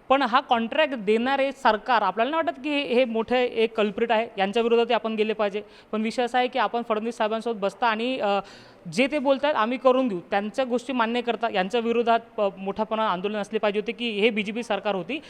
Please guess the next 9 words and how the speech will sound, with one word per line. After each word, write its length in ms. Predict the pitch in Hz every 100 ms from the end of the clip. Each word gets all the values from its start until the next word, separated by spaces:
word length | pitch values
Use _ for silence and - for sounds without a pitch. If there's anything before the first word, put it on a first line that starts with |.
| - -
यांनी 260 | 214 240 294
हा 100 | 277
कॉन्ट्रॅक्ट 380 | 277 233 247 233
दिला, 180 | 254 294
सम-, 260 | 247 202 -
समाज 240 | 220 226
भवन 240 | 214 240
पाडण्यात 400 | 247 202 202 214
आला, 200 | 190 208